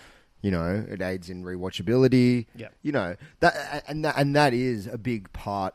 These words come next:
Speaker 1: of, you know, back to what I was saying before, in that it's true that I don't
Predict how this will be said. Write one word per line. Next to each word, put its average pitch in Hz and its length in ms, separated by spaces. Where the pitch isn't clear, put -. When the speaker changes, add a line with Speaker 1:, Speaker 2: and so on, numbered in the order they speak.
Speaker 1:
of, 87 520
you 107 100
know, 87 320
back 107 200
to 110 100
what 107 80
I 95 40
was 101 100
saying 101 180
before, 104 440
in 113 220
that 101 180
it's 127 160
true 151 300
that 135 120
I 127 80
don't 113 240